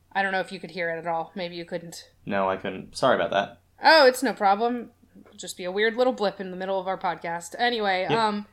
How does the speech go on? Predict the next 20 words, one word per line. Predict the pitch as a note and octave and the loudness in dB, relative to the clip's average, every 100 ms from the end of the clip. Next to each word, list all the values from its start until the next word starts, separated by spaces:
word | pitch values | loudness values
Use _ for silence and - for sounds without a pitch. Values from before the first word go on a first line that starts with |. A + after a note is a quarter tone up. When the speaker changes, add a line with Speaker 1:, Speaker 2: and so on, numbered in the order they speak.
| _ _ - | _ _ -4
Speaker 2:
Do | |
you | A#2 | 4
want | B2 | 4
Speaker 1:
so | - A#3+ A3+ | 6 4 4
Speaker 2:
to | G#3+ | 4
count | - - | 2 4
back | G#2+ - | 2 4
in? | A2+ D#3+ - _ _ - | -2 -2 -10 _ _ -6
Speaker 1:
No, | F#4+ A4+ D#4+ | 6 6 6
no, | A#3+ A3+ G3+ | 4 0 -2
there's | G#3 G3+ | -4 -6
no | F3+ | -10
need. | F#3+ F3+ F3 - - | -10 -12 -12 -18 -8
Um, | G#3 G3 F#3 | -2 -2 0
Speaker 2:
Okay. | D#3+ E3 - _ _ _ _ _ _ _ _ _ | -2 -6 -14 _ _ _ _ _ _ _ _ _
Speaker 1:
that's | - G#3+ A#3 | -8 -4 0
not | A#3+ | 0
how | A3 G3+ F#3+ | 4 6 6
editing | F#3+ G3 F3 | 0 -2 -6
works. | E3 D#3+ - - | -8 -12 -14 -18